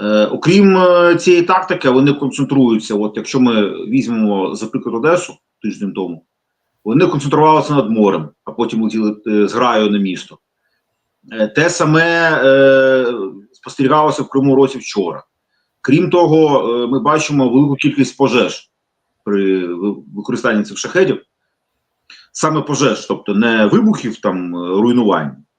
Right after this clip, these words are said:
а от пожеж. Це свідчить про те, що, е, очевидно, вони почали ширше використовувати дрони з термобаричною бойовою частиною, яка є абсолютно фатальною для тих, хто знаходиться в приміщенні. Приклад Київ.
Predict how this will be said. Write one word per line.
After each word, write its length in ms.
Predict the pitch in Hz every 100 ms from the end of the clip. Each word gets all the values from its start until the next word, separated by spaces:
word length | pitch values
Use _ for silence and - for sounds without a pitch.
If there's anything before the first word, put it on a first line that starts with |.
| _ _ _ _
а 400 | 104 98 92 92
от 180 | 95 -
пожеж. 520 | 131 123 - - _ _ _
Це 240 | - 160 196
свідчить 340 | 208 202 170
про 140 | 175 170
те, 160 | 185
що, 300 | - 156 139 110 127
е, 200 | 120 113
очевидно, 420 | 117 135 160 143
вони 300 | 139 143 143
почали 340 | 135 - 135
ширше 340 | 135 147 143 131
використовувати 800 | 113 123 120 139 135 123 113
дрони 440 | 110 117 123 110 - _ _ _ _ _ _ _ _ -
з 220 | - -
термобаричною 680 | - 110 113 131 127 131 110
бойовою 300 | 113 117 113
частиною, 440 | 110 - 165 139
яка 160 | 107 113
є 120 | 110
абсолютно 540 | 101 120 - 139 - 120
фатальною 520 | 131 135 110 95 92
для 160 | 90
тих, 160 | 82 107
хто 100 | 107
знаходиться 400 | 110 107 101 107
в 40 |
приміщенні. 540 | 127 147 208 170 135 127 _ _ _ _ _
Приклад 320 | - 185 156 -
Київ. 420 | 127 117 -